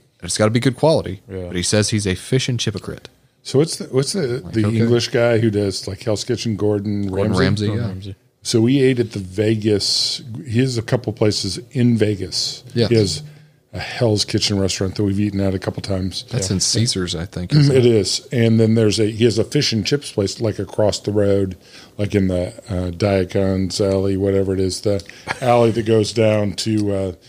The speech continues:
Speaker 2: In Harry Potter's alley?
Speaker 3: it,
Speaker 2: In
Speaker 3: that
Speaker 2: Vegas?
Speaker 3: goes to the big Ferris wheel, right? And
Speaker 1: Yeah.
Speaker 3: it's just a fish and chip shop. And I,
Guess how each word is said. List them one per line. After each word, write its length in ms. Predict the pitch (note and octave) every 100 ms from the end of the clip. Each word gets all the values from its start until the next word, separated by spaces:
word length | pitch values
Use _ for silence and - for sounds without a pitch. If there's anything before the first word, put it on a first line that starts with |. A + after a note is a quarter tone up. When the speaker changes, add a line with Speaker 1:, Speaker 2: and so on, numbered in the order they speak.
| -
Speaker 2:
In 80 | G#2+
Harry 180 | A2 G#2+
Potter's 320 | A2+ A#2 A#2+
alley? 260 | A#2+ B2 A#2
Speaker 3:
it, 200 | D#3+ E3 -
Speaker 2:
In 100 | B2
Speaker 3:
that 60 | A2+
Speaker 2:
Vegas? 140 | A2+
Speaker 3:
goes 260 | A#2 A#2 -
to 100 | A2
the 120 | G#2
big 280 | G2 G#2 -
Ferris 400 | - A#2 G#2 -
wheel, 200 | A2 A2+
right? 240 | A#2+ A2+ - _
And 140 | D3 G#2+
Speaker 1:
Yeah. 60 |
Speaker 3:
it's 80 | G2
just 260 | - G#2+ -
a 60 | G2
fish 220 | F#2 F#2
and 100 | F2
chip 140 | F#2
shop. 260 | - G#2+ A#2
And 100 | G#2
I, 140 | G#2